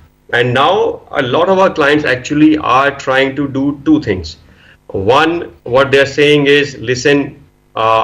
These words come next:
I have taken a lot of damage on my mid-cap portfolio, even large caps. Is there an opportunity to shuffle my equity portfolios? That is number one.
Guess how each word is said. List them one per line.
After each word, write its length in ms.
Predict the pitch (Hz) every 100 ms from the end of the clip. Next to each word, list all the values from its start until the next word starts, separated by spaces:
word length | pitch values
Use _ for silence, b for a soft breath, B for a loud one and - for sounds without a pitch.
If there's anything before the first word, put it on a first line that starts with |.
| 123
I 40 | 127
have 140 | 127
taken 280 | 143 139 143
a 60 |
lot 240 | 123 120 127
of 140 | 123
damage 340 | 117 113 117 120
on 60 | 120
my 160 | 117 110
mid-cap 460 | 107 107 123 120
portfolio, 520 | 123 117 120 120 120
even 300 | 117 107 104
large 300 | 98 98 107
caps. 340 | - 123 120 - b b b b -
Is 320 | 151 151 123
there 220 | 156 156
an 120 | 151
opportunity 880 | - 123 120 139 - 143 143 143 143
to 100 | 143
shuffle 720 | 139 - 143 127 151 143 143 143 -
my 200 | - 123
equity 340 | 117 113 123 117 -
portfolios? 680 | 104 104 104 101 107 127 120
That 180 | 107 104
is 80 |
number 280 | 101 98 98 95
one. 360 | 95 107 123